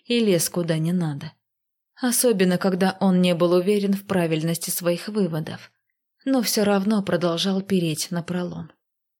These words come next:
Он знал, что в его компании Адама не особо любят, но тот слишком рвался наверх, чтобы Джону не захотелось взглянуть, как он справится, если отца вдруг не станет.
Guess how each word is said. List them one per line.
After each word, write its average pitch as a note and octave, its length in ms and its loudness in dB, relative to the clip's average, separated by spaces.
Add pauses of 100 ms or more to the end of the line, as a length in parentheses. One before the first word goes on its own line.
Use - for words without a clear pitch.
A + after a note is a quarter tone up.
(260)
Он B3 200 2
знал, A3 300 2
что F#3+ 200 -2
в E3 40 0
его F3 240 0
компании F#3 720 -2
Адама F3+ 420 0
не G3 120 4
особо G3 420 -2
любят, D3+ 420 -10 (320)
но C#4 180 0
тот C4+ 200 0
слишком A#3 480 0
рвался G#3+ 480 -2
наверх, G3 500 -2 (160)
чтобы B3 420 0
Джону A3 360 2
не F3+ 140 0
захотелось F#3+ 720 -2
взглянуть, G3+ 720 0
как G3+ 300 -4
он E3+ 100 -2
справится, F#3 760 -4 (160)
если B3 360 0
отца G#3+ 340 -2
вдруг D#3+ 360 -2
не F3+ 100 -2
станет. - 580 -8